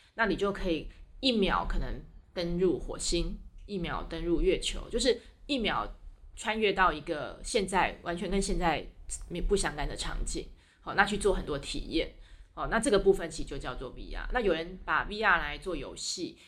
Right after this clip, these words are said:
那目前当然有更多人来拿V R用来做很多的职业训练，好，或者是做很多实验室里面的一些体验，好，这些其实都是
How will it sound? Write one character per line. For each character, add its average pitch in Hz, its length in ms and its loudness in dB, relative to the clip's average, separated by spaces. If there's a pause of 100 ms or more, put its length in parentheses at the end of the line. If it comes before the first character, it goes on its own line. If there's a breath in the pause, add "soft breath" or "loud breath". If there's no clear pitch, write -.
那 240 80 -2
目 262 120 2
前 - 160 0
当 190 120 6
然 175 80 2
有 127 100 -4
更 190 220 -4
多 175 160 -2
人 156 140 0
来 113 260 -4 (460)
拿 170 160 0
V 196 180 0
R 180 180 6
用 175 100 0
来 147 100 2
做 165 160 0
很 160 180 -10
多 160 140 -4
的 - 100 -6
职 - 200 -4
业 143 180 2
训 - 300 -4
练， 110 200 -10 (360 soft breath)
好， - 120 -6
或 208 160 2
者 160 100 4
是 180 200 2
做 170 240 2
很 - 180 -6
多 147 160 -6
实 - 180 0
验 165 180 0
室 - 160 -2
里 117 100 -6
面 104 160 -14
的 104 60 -8
一 101 80 -8
些 - 160 -6
体 - 300 -10
验， 139 220 -4
好， - 140 -8
这 196 140 4
些 190 120 6
其 185 140 -2
实 143 80 -2
都 147 100 -4
是 139 220 -8